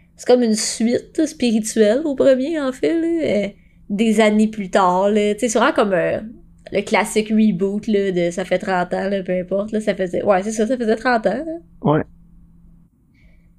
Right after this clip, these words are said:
Speaker 2: Ah oui, sorti en
Speaker 1: Puis que
Speaker 2: deux mille vingt et un, puis l'original est en quatre-vingt-douze.
Speaker 1: Ouais, c'est ça. Fait que c'est comme trente ans plus tard, puis il y a des événements qui sont liés avec les événements du premier film, là. Même que dans celui-là, ils vont raconter l'histoire. Mais c'est drôle parce que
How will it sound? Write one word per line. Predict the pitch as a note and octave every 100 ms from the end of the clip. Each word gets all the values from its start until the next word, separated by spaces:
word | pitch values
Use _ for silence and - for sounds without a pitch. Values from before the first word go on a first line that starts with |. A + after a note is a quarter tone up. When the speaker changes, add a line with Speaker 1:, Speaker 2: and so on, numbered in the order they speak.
| -
Speaker 2:
Ah | C3+
oui, | D#3+
sorti | F#3 D#3+
en | F#3+
Speaker 1:
Puis | E3
que |
Speaker 2:
deux |
mille | D#3
vingt | D#3 E3
et |
un, | C3+ G#3
puis | D#3+
l'original | C3+ B2+ C3+ D#3+
est | C#3
en |
quatre-vingt-douze. | B2 A#2+ B2 A#2+ A#2+ B2+ C#3 - _ _ _ _ _ _ - G#3
Speaker 1:
Ouais, | G#3 -
c'est | A3 B3+
ça. | C#4 F#3+ - - - _ - -
Fait | A3
que |
c'est | G#3+
comme | G#3 G#3
trente | - G#3 G#3+
ans | G#3+
plus | G#3+
tard, | G#3+ G3+ G3+ G#3+ A3
puis | A3
il | G3
y |
a | F3+
des | F#3+
événements | F#3+ F#3+ F#3 F#3+
qui | -
sont | G#3
liés | F#3 F3 F#3 F#3+
avec | F3 F3+
les | F#3+ F3+
événements | F3+ E3+ E3+
du | E3+
premier | - F#3 E3+
film, | E3+ - F3+
là. | G#3+ G#3+ G#3+ - -
Même | G#3 A3
que | A3+
dans | G3+ G3
celui-là, | G#3 G3
ils | A3
vont | G3+ F#3
raconter | F#3+ F#3+ F#3 F#3
l'histoire. | G#3 G3+ F#3 - G#3 F#3 A3 B3 A#3+ A3+ - -
Mais | G#3 A3
c'est | A#3+
drôle | A3 A#3 D4+
parce | G#3+
que | G3+